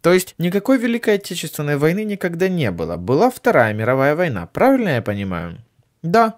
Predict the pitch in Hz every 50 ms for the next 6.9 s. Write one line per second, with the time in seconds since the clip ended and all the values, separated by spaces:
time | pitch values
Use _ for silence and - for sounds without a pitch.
0 | _ _ - - 269 269 269 277 240 220 214 220 220 208 202 185 196 196 190 185
1 | - 196 180 180 180 - 175 147 120 113 101 - - 95 95 95 98 98 113 117
2 | 117 - - 180 185 190 185 180 190 170 147 135 143 156 - - - 170 170 175
3 | 180 185 190 185 170 - - 135 135 - - - - - 143 127 127 123 120 120
4 | 120 117 117 120 120 117 143 143 131 98 85 76 - - - - 165 240 262 254
5 | 247 233 220 220 208 - 151 131 131 123 123 117 - - - - - 135 107 90
6 | 80 80 78 - - - 123 127 135 160 165 - - 120 90 82 73 -